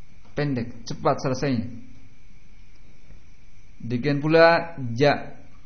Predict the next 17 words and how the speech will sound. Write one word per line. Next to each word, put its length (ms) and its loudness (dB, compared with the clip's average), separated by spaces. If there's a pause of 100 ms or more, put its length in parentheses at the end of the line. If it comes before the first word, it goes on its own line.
(1400)
ataupun 640 2
da, 400 6
ini 140 2
kita 180 0
sebutkan 320 2
dengan 160 4
harokat. 400 0 (960)
Ya. 160 -4 (1400)
Ataupun 560 0
ko. 480 0 (1200)
Semua 720 0 (480)
dengan 320 4
tercekatnya 600 2
suara. 340 4 (640)
Tidak 240 8
panjang. 640 2
Ko. 720 4